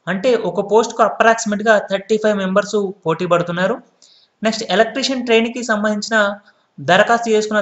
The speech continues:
దరఖాస్తుదారుల సంఖ్య సెవెన్ ఫోర్ త్రీ ఫైవ్. మామూలుగా పోస్టుల సంఖ్య ఫిఫ్టీ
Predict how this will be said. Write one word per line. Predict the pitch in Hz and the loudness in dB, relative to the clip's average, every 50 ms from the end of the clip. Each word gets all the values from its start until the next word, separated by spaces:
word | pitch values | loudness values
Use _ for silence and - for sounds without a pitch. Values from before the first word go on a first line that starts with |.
| 185 190 | 0 0
దరఖాస్తుదారుల | 190 196 - 214 208 - 202 190 185 190 185 - | 0 2 0 -2 0 0 0 0 0 0 -4 -4
సంఖ్య | 180 175 175 208 202 180 175 180 - - _ _ _ _ _ - - - | -6 -4 0 0 0 0 0 -4 -8 -16 _ _ _ _ _ -8 -4 -2
సెవెన్ | 175 175 202 220 214 - | 0 2 2 0 0 0
ఫోర్ | 208 208 208 208 214 - - _ _ - | -2 -2 -2 -2 -4 -10 -16 _ _ -6
త్రీ | 175 196 185 196 | -6 -6 -2 0
ఫైవ్. | 190 202 247 320 - - - _ _ _ _ _ _ _ _ - 165 | 0 0 0 -2 -6 -14 -20 _ _ _ _ _ _ _ _ -2 2
మామూలుగా | 196 220 226 240 226 220 - | 2 2 4 2 0 0 2
పోస్టుల | 214 226 233 233 269 240 247 240 | 2 2 2 2 0 -2 -2 -4
సంఖ్య | 220 214 - 233 220 208 190 - - | -4 0 2 2 2 2 0 -2 -6
ఫిఫ్టీ | 160 151 156 - 208 | -8 -8 -4 -4 -2